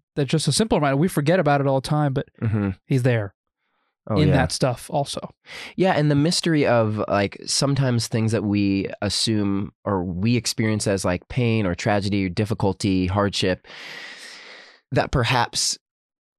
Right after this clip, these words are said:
Speaker 2: those are also a gift as well. Um, yeah, I keep thinking of,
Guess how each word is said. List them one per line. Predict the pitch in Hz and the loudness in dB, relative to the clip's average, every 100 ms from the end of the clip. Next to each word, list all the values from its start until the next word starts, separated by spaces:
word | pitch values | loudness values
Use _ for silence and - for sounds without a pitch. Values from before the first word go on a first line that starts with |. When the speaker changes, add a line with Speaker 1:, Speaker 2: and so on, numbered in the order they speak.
| - | -4
Speaker 2:
those | 127 123 117 | 0 2 4
are | 113 | 4
also | 107 - 98 | 2 2 2
a | |
gift | 90 85 - - - _ _ _ _ _ _ _ _ - | 2 0 -4 -10 -16 _ _ _ _ _ _ _ _ -4
as | 101 101 | -2 2
well. | 98 80 78 - - | 2 2 -2 -8 -4
Um, | 98 85 80 90 117 _ _ _ - | -2 0 -2 -8 -14 _ _ _ -2
yeah, | 107 92 | 0 2
I | 87 | 0
keep | 117 | -2
thinking | - 104 101 | -4 -4 -2
of, | 92 90 | -2 -4